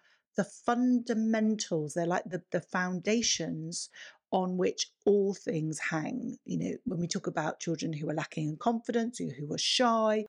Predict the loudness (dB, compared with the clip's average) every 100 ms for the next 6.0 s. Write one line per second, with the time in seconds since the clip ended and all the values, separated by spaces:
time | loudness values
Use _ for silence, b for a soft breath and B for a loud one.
0 | _ -4 0 0 2 0 0 -4 -2 -2
1 | -2 -4 -4 -2 0 -2 0 -2 0 -2
2 | 2 2 2 0 0 -2 -2 -6 -6 -2
3 | 0 0 -2 -6 -6 -4 -2 -4 -4 -4
4 | -2 0 -2 -2 -2 -4 -6 -8 -10 b
5 | -2 4 4 4 0 2 2 4 4 2